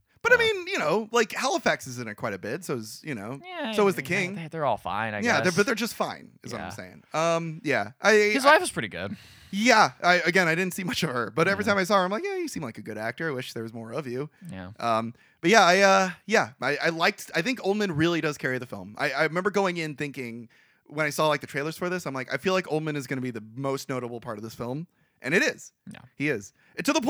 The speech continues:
Speaker 1: where I'm like, I forgot he was wearing makeup. Like, I'm like, "That is just,
Speaker 2: That's just him.
Speaker 1: that
Speaker 2: That's
Speaker 1: is
Speaker 2: how he
Speaker 1: just the
Speaker 2: looks.
Speaker 1: character."
Speaker 2: Yeah.
Speaker 1: Yeah, that is just who it is.
Speaker 2: Yeah, the makeup job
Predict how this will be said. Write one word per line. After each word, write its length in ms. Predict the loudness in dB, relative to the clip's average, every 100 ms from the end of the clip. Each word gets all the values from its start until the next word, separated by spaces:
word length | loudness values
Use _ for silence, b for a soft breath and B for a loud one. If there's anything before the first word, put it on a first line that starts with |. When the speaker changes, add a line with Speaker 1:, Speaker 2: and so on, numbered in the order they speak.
| 6
Speaker 1:
where 120 | 6
I'm 80 | 4
like, 220 | 4 4
I 80 | 2
forgot 260 | 4 4 4
he 60 |
was 120 | 0
wearing 180 | -2 -4
makeup. 360 | -4 -4 -8 -10 -6
Like, 120 | -4
I'm 80 | -2
like, 140 | -2
"That 160 | 0 0
is 120 | -2
just, 460 | -4 -6 -6 -14 -12
Speaker 2:
That's 160 | -10 -10
just 120 | -8
him. 100 | 0
Speaker 1:
that 80 | 0
Speaker 2:
That's 80 | 2
Speaker 1:
is 40 |
Speaker 2:
how 80 | 0
he 40 | 2
Speaker 1:
just 240 | 2 -2
the 40 |
Speaker 2:
looks. 80 | -4
Speaker 1:
character." 480 | -2 -2 -6 -16 -10
Speaker 2:
Yeah. 260 | -4 -2 -2
Speaker 1:
Yeah, 60 |
that 120 | -4 -8
is 80 |
just 240 | -10 -12 -10
who 140 | -8 -6
it 60 |
is. 280 | -6 -10 -12
Speaker 2:
Yeah, 120 | -8
the 40 | -6
makeup 200 | -6 -6
job 200 | -8